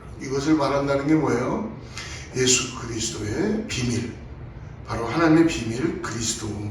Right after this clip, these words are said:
예수 그리스도, 예, 영광의 소망, 복음을 말씀해 주는 것이죠.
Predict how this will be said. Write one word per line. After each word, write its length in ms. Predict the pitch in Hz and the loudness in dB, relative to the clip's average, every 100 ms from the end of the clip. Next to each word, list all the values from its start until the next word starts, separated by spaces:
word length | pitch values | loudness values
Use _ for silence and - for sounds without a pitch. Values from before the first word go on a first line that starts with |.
| - - - - - - | -8 -12 -16 -16 -14 -4
예수 280 | 120 120 120 | 0 0 0
그리스도, 400 | 113 - - - - - - - - - - - - | -4 -6 -8 -12 -14 -14 -14 -14 -14 -16 -16 -16 -12
예, 1120 | 107 - - - - - - - - - - | -10 -10 -12 -14 -14 -14 -14 -16 -16 -16 -8
영광의 480 | 120 123 135 139 143 | -2 4 6 6 6
소망, 600 | 143 147 156 156 - - - - - | 4 6 4 4 2 -4 -10 -14 -10
복음을 840 | - 139 135 127 113 113 - 208 - - - - - - | -2 0 0 -2 -2 -2 -4 -6 -8 -12 -14 -14 -14 -10
말씀해 400 | 110 107 - - | -8 -8 -8 -10
주는 300 | - - 104 | -12 -12 -12
것이죠. 260 | - - | -12 -14